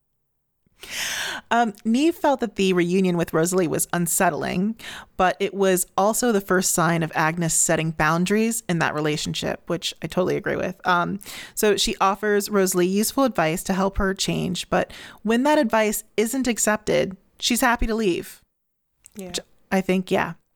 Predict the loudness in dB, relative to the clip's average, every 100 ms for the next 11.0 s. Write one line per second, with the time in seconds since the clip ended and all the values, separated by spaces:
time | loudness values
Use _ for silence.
0 | _ _ _ -4 -2 0 0 0 0 0
1 | 2 2 2 2 2 2 2 0 0 2
2 | 2 0 0 -2 -2 -2 -4 -6 -8 -8
3 | -12 -20 -20 -20 -20 _ 2 4 2 2
4 | 0 0 -4 -12 -2 2 4 4 4 2
5 | 2 0 0 -2 0 -2 -2 0 0 0
6 | -2 0 0 0 0 -2 0 2 4 2
7 | 2 0 0 0 0 0 -2 -2 -4 -8
8 | -12 -18 -20 -4 0 0 0 0 2 2
9 | 2 0 0 2 -2 0 2 2 2 2
10 | 0 0 -2 -2 -4 -4 0 2 2 -2